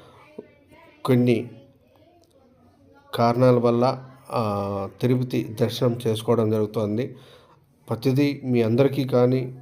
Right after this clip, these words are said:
నేను చూపించాలా అనే ఉద్దేశంతో ఈ వీడియో తీయడం జరిగింది. ఒక లేడీస్ అయిన మ-, ఓ మహిళ ఒకరి కాళ్ళ కింద బతుక్కోకుండా ఆమె స్వయంగా పని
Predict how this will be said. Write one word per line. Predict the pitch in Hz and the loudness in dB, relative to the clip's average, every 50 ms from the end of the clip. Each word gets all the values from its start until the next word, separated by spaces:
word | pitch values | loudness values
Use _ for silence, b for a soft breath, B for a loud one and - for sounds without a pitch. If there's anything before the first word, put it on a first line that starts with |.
| - | -8
నేను | 127 117 113 110 113 110 113 - - 127 | -6 -4 -2 -2 -2 -4 -4 -4 0 0
చూపించాలా | 123 123 127 127 123 123 - 123 113 117 117 113 - - - - | 0 2 2 0 0 2 2 0 2 2 0 -2 -2 -4 -10 -8
అనే | 120 117 | -6 -4
ఉద్దేశంతో | 110 107 104 123 120 117 117 123 117 110 - 131 139 139 135 B B B B B B B - | -4 -4 0 0 0 0 0 -4 -6 -4 -4 -4 -4 -4 -8 B B B B B B B -4
ఈ | 120 113 | -4 -4
వీడియో | 104 104 117 120 120 123 131 123 123 - - - - - - | -2 0 0 0 2 4 2 2 0 -2 -8 -20 -20 -10 -2
తీయడం | 123 117 117 117 117 113 110 | 0 2 4 4 4 2 2
జరిగింది. | 110 107 107 104 107 107 104 107 117 123 120 - | 0 -2 -2 -2 -2 -2 -2 -2 -4 -4 -6 -6
ఒక | 120 110 113 - 120 | -10 -8 -2 0 2
లేడీస్ | 113 110 110 107 113 120 131 131 143 135 139 - - - | 2 2 0 0 2 2 4 2 0 -2 -4 -10 -14 -6
అయిన | - 120 120 123 123 120 117 | -2 0 0 2 2 0 0
మ-, | 110 113 113 113 113 113 113 113 - - b b b b b b b b b | -2 -4 -4 -2 -2 -2 -4 -6 -8 -12 b b b b b b b b b
ఓ | 113 113 | -2 -2
మహిళ | 113 113 107 110 120 117 107 143 143 139 139 113 - - - - B B B B B B B _ - - - - - - - _ - - - - _ _ _ - | 0 0 0 0 0 0 2 2 4 4 4 2 2 -2 -12 -20 B B B B B B B _ -20 -20 -20 -20 -20 -20 -20 _ -20 -20 -20 -20 _ _ _ -10
ఒకరి | - 113 113 120 143 123 123 120 | -6 -6 -4 2 2 2 2 2
కాళ్ళ | 127 - 127 120 127 131 135 | 0 0 2 2 4 4 2
కింద | 131 131 139 131 127 120 107 - - 120 | 0 0 -2 -2 0 0 -2 -2 -6 -10
బతుక్కోకుండా | 113 110 117 107 - - 135 131 131 139 123 113 113 117 113 113 | -6 -4 -4 -4 -2 -2 -6 -4 0 0 0 2 2 0 0 -2
ఆమె | 113 113 117 117 120 117 117 117 110 | -2 0 0 0 0 0 0 -2 -4
స్వయంగా | 110 - - - 117 123 135 139 135 135 135 131 127 - 131 - - - - | -6 -8 -4 -2 2 4 4 4 4 4 4 2 2 2 -2 -8 -14 -6 0
పని | 123 123 123 127 123 | 0 2 2 2 0